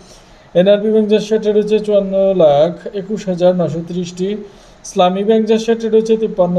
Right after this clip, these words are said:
লাখ এগারো হাজার আটশো একাশিটি। ব্র্যাক ব্যাংক, যার শেয়ারটি রয়েছে তেতাল্লিশ লাখ চুয়াত্তর হাজার সাতশো তিরানব্বইটি। ওয়ান ব্যাংক প্লাস্টিক, যার শেয়ারটি রয়েছে তিরিশ লাখ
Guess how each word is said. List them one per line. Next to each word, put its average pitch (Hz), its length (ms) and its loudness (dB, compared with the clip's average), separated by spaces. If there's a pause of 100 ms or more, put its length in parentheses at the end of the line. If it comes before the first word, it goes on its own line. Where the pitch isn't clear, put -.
লাখ 185 280 2
এগারো 196 320 0
হাজার 196 280 -2
আটশো - 260 -8
একাশিটি। 175 440 -4 (520)
ব্র্যাক 196 280 2 (220)
ব্যাংক, 170 360 -2
যার 175 160 0
শেয়ারটি 175 320 -4
রয়েছে 180 280 -2
তেতাল্লিশ 165 540 -4
লাখ 180 140 2
চুয়াত্তর 190 420 -2
হাজার 180 320 0
সাতশো 170 380 -6
তিরানব্বইটি। 139 500 -6
ওয়ান - 1000 -4
ব্যাংক 190 160 0
প্লাস্টিক, 214 360 0
যার 208 120 0
শেয়ারটি 190 320 -4
রয়েছে 185 280 -4
তিরিশ 180 340 -4
লাখ 180 140 2